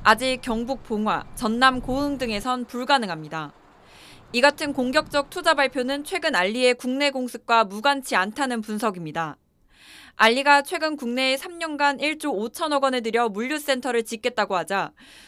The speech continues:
투자 계획을 두 배로 늘려 잡은 겁니다. 쿠팡이 맞불을 놓자 알리도 곧바로 반응했습니다. 알리익스프레스는 오늘 오전 보도자료를 내고 한국 기업들을 대상으로 입점 수수료를 오는 유월까지 면제해주겠다고 밝혔습니다.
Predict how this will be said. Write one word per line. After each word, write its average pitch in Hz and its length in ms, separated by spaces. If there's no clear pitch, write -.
투자 320 280
계획을 269 440
두 254 200
배로 269 260
늘려 262 340
잡은 202 280
겁니다. 151 440
쿠팡이 302 400
맞불을 285 420
놓자 254 400
알리도 233 440
곧바로 262 440
반응했습니다. 196 840
알리익스프레스는 302 1040
오늘 254 320
오전 262 300
보도자료를 247 720
내고 180 380
한국 330 380
기업들을 277 460
대상으로 247 460
입점 247 420
수수료를 262 560
오는 233 400
유월까지 247 680
면제해주겠다고 226 840
밝혔습니다. 165 760